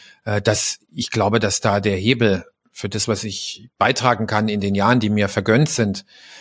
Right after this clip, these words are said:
ähm, ungemein größer ist, wie wenn ich auf noch anderen Hochzeiten tanze. Äh, und, äh, entscheidend ist halt Fokus,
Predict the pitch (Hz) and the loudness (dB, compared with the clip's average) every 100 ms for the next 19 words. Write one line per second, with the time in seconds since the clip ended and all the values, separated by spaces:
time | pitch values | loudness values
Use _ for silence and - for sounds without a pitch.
0 | - 117 110 107 117 - 135 - - 180 | -12 -6 -4 -4 -6 -10 -18 -6 2 4
1 | 143 120 117 120 147 131 117 - 127 117 | 4 2 2 2 4 2 0 -2 0 2
2 | 113 110 117 107 104 110 113 107 123 - | 2 0 -2 -2 -2 0 2 2 0 0
3 | 107 95 - 90 87 - 87 _ _ _ | 0 -2 -4 -4 -4 -6 -8 _ _ _
4 | _ _ _ _ 110 107 110 107 - 107 | _ _ _ _ -4 -2 -2 -2 0 0
5 | 101 98 98 92 92 110 120 101 110 - | 2 0 0 0 2 2 0 0 0 0
6 | 127 - 95 - | -2 0 0 -2